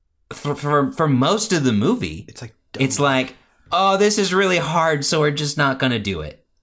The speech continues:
Speaker 1: For, for example, the diamonds. They, it, in the first movie, that crew would have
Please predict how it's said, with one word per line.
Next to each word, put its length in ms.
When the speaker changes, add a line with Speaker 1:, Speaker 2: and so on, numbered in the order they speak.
Speaker 1:
For, 340
for 160
example, 420
the 80
diamonds. 600
They, 540
it, 400
in 220
the 60
first 400
movie, 480
that 380
crew 500
would 240
have 260